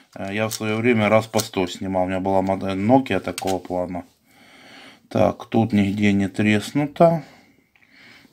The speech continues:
Ну, все, можно сделать будет реставрацию. Вот это, правда, не пойму, что он такое грязное.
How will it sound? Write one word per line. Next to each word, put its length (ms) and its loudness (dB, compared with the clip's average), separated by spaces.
Ну, 160 0
все, 280 -2
можно 360 6
сделать 320 6
будет 260 4
реставрацию. 880 2
Вот 140 2
это, 180 4
правда, 300 0
не 120 -2
пойму, 320 -2
что 120 -6
он 80 -6
такое 280 -4
грязное. 640 0